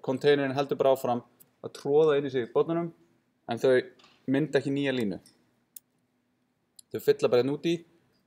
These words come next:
eins og þau geta. En þá getum við breytt þessari hegðun með því að skilgreina flex wrap. Og það segir þá,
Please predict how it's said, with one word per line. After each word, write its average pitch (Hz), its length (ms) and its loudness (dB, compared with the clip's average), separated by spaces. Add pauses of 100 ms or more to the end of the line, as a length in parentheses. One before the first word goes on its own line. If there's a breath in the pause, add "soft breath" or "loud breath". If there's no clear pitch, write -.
(160)
eins 127 200 -4
og 131 140 4
þau 127 120 -2
geta. - 280 0 (960)
En 107 100 -4
þá 139 60 2 (100)
getum 160 280 0
við 143 240 6 (1080)
breytt 175 240 0
þessari 160 260 -2
hegðun 117 380 -2
með 135 100 -6
því 139 80 -2
að - 60 -10
skilgreina 143 360 -8
flex - 320 -4
wrap. - 340 -8 (1400)
Og 110 80 -10
það 139 160 0
segir 156 240 4
þá, 120 80 0